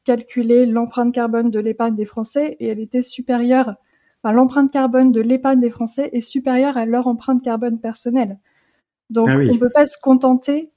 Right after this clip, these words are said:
Speaker 1: de, euh, faire des efforts dans sa vie personnelle. Il faut absolument, euh, faire des efforts aussi dans son portefeuille si on veut avoir un réel impact positif. Et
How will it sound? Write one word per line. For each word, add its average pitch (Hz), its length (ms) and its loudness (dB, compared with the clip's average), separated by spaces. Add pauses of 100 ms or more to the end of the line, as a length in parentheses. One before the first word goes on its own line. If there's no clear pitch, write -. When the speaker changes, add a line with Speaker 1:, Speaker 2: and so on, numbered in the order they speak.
(300)
Speaker 1:
de, 240 760 0
euh, 202 240 -4
faire 254 320 -4
des 226 200 -2
efforts 247 280 -4
dans 208 140 -8
sa 214 180 -6
vie 220 140 -12
personnelle. 233 500 -2
Il 220 100 -2
faut - 160 -4
absolument, 247 840 -2 (680)
euh, 208 160 -4
faire 254 260 -2
des 240 180 0
efforts 247 300 0
aussi 311 420 -6 (640)
dans 247 260 0
son 262 200 0
portefeuille 240 720 -2 (280)
si - 220 -6
on 247 120 6
veut 269 300 2 (240)
avoir 247 440 2
un 214 120 -2
réel 247 300 0
impact 247 400 -2
positif. 220 640 -6 (480)
Et 226 180 4